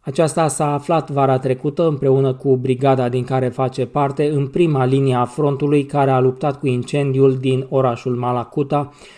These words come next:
din regiunea de est a statului Victoria, incendiu care a necesitat intervenția Marinei Militare pentru evacuarea a mii de turiști care își petreceau vacanța în zonă.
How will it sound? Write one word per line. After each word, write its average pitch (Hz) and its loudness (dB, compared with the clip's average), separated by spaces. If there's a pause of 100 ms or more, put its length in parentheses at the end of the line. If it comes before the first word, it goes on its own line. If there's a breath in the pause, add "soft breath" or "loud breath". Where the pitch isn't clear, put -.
(160 loud breath)
din 156 0
regiunea 135 4
de 131 0
est 135 -2
a 127 0
statului 120 -4
Victoria, 123 2 (320 loud breath)
incendiu 147 0
care 135 2
a 131 4
necesitat 135 0
intervenția 131 0
Marinei 127 2
Militare 127 0
pentru 131 0
evacuarea 127 0
a 131 -6
mii 135 -2
de 131 2
turiști 127 -4
care 123 -4
își 120 -4
petreceau 127 -4
vacanța 120 -6
în 120 -6
zonă. 131 0